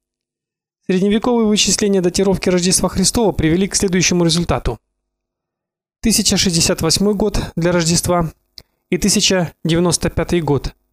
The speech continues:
для распятия, то есть конец одиннадцатого века. Именно эти даты в неяв-, в неявном виде и дошли до нас, а, в церковной традиции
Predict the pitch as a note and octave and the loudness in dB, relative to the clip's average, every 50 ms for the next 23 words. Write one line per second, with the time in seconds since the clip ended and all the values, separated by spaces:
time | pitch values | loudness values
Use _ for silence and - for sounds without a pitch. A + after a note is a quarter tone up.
0 | _ - D#3+ E3 E3 E3+ D#3+ - - D3+ B2 A#2+ - C#3 A#2+ A2+ A2+ - _ _ | _ -4 -2 0 0 0 -2 -2 -2 -4 -4 -2 -4 -4 -4 -6 -6 -10 _ _
1 | _ _ _ _ _ _ _ _ _ _ _ _ _ _ _ _ - G#3+ A3+ A#3 | _ _ _ _ _ _ _ _ _ _ _ _ _ _ _ _ -2 0 2 2
2 | A3 - - - - F3+ F3 G3 G#3+ G3 - - - - G3+ E3+ F3 F#3+ F#3+ E3+ | 2 0 -2 -2 -2 0 0 0 0 0 -2 -4 -2 -2 -2 0 0 0 0 0
3 | - - F3 E3 E3 D3+ C#3 C3 - - B2+ A2+ - - _ _ _ _ _ _ | 0 0 0 2 2 2 0 -2 -2 -4 -6 -6 -8 -12 _ _ _ _ _ _
4 | _ _ _ _ _ _ _ _ _ _ _ _ _ _ _ _ G#3+ A3+ A3+ A#3 | _ _ _ _ _ _ _ _ _ _ _ _ _ _ _ _ 0 0 2 2
5 | A3+ A3+ A3 G#3 - - G#3+ A3 - G#3+ G#3 F#3 A#3 B3 A#3+ - E3+ D#3+ - - | 2 2 0 0 0 -2 -2 -2 0 0 0 0 0 0 2 2 0 0 0 0
6 | - D#3 E3+ F3+ F#3+ F#3+ F#3+ F3+ E3 F3+ G#3+ - E3+ D#3+ F3+ G3 G3 F#3 E3 E3 | 0 0 2 2 2 2 2 2 0 -2 -4 -4 -2 0 0 2 2 2 0 0
7 | E3 E3 E3 E3+ A#3 A3 D#3+ D3+ D3+ - G#3 G#3+ G3 A3 G#3+ - - F#3 D3+ D3+ | 0 0 0 0 0 2 2 0 0 0 0 0 0 0 0 0 0 0 0 0
8 | D#3 D3+ D#3 D3 - - - - - _ _ _ _ _ _ _ _ _ _ _ | 0 0 0 0 0 -2 -4 -6 -12 _ _ _ _ _ _ _ _ _ _ _
9 | _ - D#3+ D3+ C#3+ B2+ - - E3+ - F3 F3 E3+ D#3 - D#3+ E3 E3+ A3+ G#3 | _ -4 -2 -2 -2 0 -2 -2 -2 0 0 0 0 0 0 -2 0 0 0 0
10 | - G#3 F#3 E3+ D3+ D3+ - | 2 2 2 2 2 0 -2